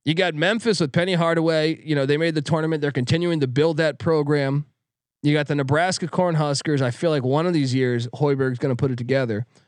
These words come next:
You got the Oklahoma Sooners and, and Porter Moser, who I think will take a big jump from year one to year two. You got Ole Miss, Kermit Davis, and, and, and probably on the hot seat. You know, it's a big year for Kermit. Uh, Seton Hall.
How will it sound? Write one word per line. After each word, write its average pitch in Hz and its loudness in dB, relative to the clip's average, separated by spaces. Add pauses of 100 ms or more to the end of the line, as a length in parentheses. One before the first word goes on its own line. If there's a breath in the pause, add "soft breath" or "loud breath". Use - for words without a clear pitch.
(340 soft breath)
You 147 2
got 156 0
the 147 2
Oklahoma 175 0
Sooners 160 0
and, 143 -2
and 127 -4
Porter 165 2
Moser, 147 0
who 131 0
I 135 2
think 135 -4
will 131 -2
take 147 0
a 135 -4
big 156 -2
jump 151 0
from 143 -4
year 147 2
one 147 0
to 131 0
year 139 0
two. 127 0
You 131 -2
got 135 2
Ole 170 2
Miss, 180 0
Kermit 160 -2
Davis, 160 0
and, 123 -6 (100)
and, 113 -4
and 107 -6
probably 170 0
on 160 -2
the 120 -2
hot 151 -2
seat. 123 -6 (400)
You 127 -2
know, 123 0
it's 117 -4
a 123 -6
big 147 0
year 156 2
for 127 -10
Kermit. 135 -2 (540 soft breath)
Uh, 127 0
Seton 180 -2
Hall. 160 2